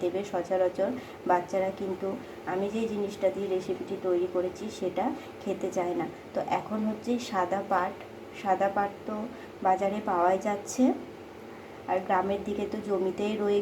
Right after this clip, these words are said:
গিয়েছে। কয়েকটা পাটের শাক তুলে নিয়ে আসবে, আর এরকম করে পাটের শাকের বল রেসিপিটি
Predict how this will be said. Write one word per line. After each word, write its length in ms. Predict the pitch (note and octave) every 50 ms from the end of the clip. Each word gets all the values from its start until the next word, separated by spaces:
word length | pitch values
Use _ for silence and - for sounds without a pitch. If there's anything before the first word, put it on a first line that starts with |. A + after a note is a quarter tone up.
| G3+ G#3
গিয়েছে। 380 | G#3+ G#3+ G3+ G#3 - A3+ A3 A#3+ D4 D4+ - - - - - - - - -
কয়েকটা 420 | F#3+ F#3+ G3 G3 G3 - - G#3+ G#3+
পাটের 360 | - F3+ F3 - G3+ G#3 G#3 -
শাক 200 | - F#3+ F#3+ F#3 - -
তুলে 260 | G3+ G3 F#3+ G3+ G3
নিয়ে 220 | G3+ G3+ G#3 G#3 G3+ G3+
আসবে, 280 | G#3+ - - A#3 A#3+ C4 E4+ F#4 - - - - - - F3
আর 100 | F3 - - - F3+
এরকম 320 | F#3+ G3 G3 - G#3+ A3 A3 G#3+ -
করে 240 | - G3+ G3 G#3+ B3+ F4 - - - - - -
পাটের 300 | - F3+ F3 - F#3 - -
শাকের 340 | - - G3 F#3 G3+ G#3+ G#3 F#3+
বল 160 | F#3+ F#3 F#3 F#3
রেসিপিটি 500 | G3 F#3+ F#3 - - F#3+ - F#3+ - G#3+